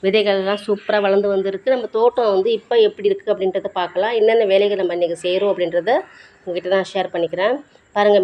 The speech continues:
மிளகாலாம் பாருங்க, செடி நல்லா சூப்பரா வளர்ந்து போயிருக்கு. இன்னும் வந்து இப்ப தான் பூக்கள் வைக்குது, இதுக்கப்புறம் காய் பிடிக்கும். அதே மாதிரி நம்ம மல்லி செடி மாத்தி வச்சோம் இல்லையா, அது எல்லாமே நல்லா வந்து இப்ப திருப்பியும் வந்து நமக்கு நல்லா வேர் பிடிச்சி இப்ப மொட்டுகள் வைக்க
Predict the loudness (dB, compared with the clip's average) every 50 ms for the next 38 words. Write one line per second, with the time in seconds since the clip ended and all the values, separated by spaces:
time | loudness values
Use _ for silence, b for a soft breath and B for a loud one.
0 | 4 2 2 2 0 0 0 2 0 0 2 2 2 2 2 0 -2 -4 -2 0
1 | 2 2 2 2 0 -2 0 0 0 0 0 0 0 0 2 2 0 0 0 -2
2 | -2 -2 0 0 0 2 4 4 6 6 6 4 4 2 2 0 0 0 0 0
3 | 0 -2 -2 -6 -10 -10 -4 0 2 2 2 2 0 -4 -2 0 0 2 2 0
4 | -2 -2 -4 -4 -4 -4 -2 -4 -4 -4 -4 -6 -8 -8 -6 -2 2 2 2 2
5 | 2 B B B B B B B B _ -2 0 2 2 4 4 2 2 2 0
6 | 0 -2 -2 0 -2 -2 -2 0 0 2 2 2 0 0 0 0 0 0 0 -4
7 | -4 -4 -2 -2 -2 -2 -2 -2 -2 -2 -2 0 0 0 0 0 0 0 0 0
8 | -2 -2 -2 -2 0 0 0 0 0 0 -2 -2 -2 -2 -2 B B B B B
9 | _ -6 -6 -4 0 2 2 2 2 2 4 4 2 2 2 2 2 2 2 4
10 | 2 2 4 4 2 4 4 2 2 2 0 -4 -6 -8 -6 -6 -4 -4 -2 0
11 | 0 -2 -2 -2 -2 0 0 -2 -2 -2